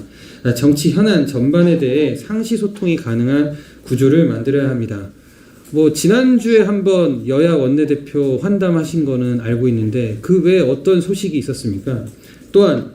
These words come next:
비교섭 단체 대표들과는 얼마나 자주 만나고 계십니까?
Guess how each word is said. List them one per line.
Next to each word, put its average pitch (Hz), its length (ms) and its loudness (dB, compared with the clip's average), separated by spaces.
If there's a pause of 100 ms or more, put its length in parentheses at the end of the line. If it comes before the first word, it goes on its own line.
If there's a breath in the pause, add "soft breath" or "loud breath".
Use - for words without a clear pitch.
비교섭 175 420 0
단체 165 300 0
대표들과는 143 720 2
얼마나 170 480 0
자주 139 260 -4
만나고 123 420 -4
계십니까? 110 720 -6